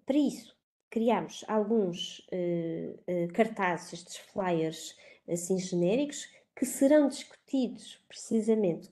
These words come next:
com a comunidade, portanto, numa, hum, eh, na parte principal, portanto, a parte principal não é aqui este flyer, mas é como é que este flyer, se este flyer é culturalmente se-,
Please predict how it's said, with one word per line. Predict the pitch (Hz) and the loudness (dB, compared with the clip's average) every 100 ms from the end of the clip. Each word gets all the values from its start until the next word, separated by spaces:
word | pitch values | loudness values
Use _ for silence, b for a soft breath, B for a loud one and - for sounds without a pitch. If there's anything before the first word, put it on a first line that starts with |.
| _ | _
com | - 294 233 190 - | 4 6 6 4 -6
a | 196 | -8
comunidade, | 196 208 196 185 180 160 226 262 - | -6 -4 -2 -2 -2 -2 -4 -4 -14
portanto, | - - 170 | -16 -12 -6
numa, | 180 185 180 170 165 170 175 | -2 0 0 -2 -2 -6 -6
hum, | 175 165 165 - - - | -6 -4 -6 -10 -14 -12
eh, | - 175 | -8 -6
na | 180 185 | -2 -2
parte | 190 202 202 | 2 0 0
principal, | 233 233 233 214 - 175 | 2 2 2 -2 0 0
portanto, | 214 - 170 | -2 -4 -4
a | |
parte | 175 175 | -2 -4
principal | - - 202 202 175 | -6 -6 -2 2 4
não | 180 190 | 6 6
é | |
aqui | 180 180 190 | 4 2 0
este | 175 - - | 0 -4 -20
flyer, | _ - 190 185 170 175 B B | _ -2 2 4 2 -2 B B
mas | 185 185 | -2 0
é | |
como | 202 - 269 247 | 0 4 4 4
é | |
que | 233 | 0
este | 208 - | -4 -6
flyer, | - 208 180 180 - | -2 2 2 0 -12
se | - - | -10 -6
este | 196 - | -6 -2
flyer | 190 175 | 0 0
é | |
culturalmente | 175 170 170 156 160 160 - - | -2 -6 -4 -4 -4 -6 -10 -20
se-, | - - - 170 160 | -20 -18 -6 -2 -2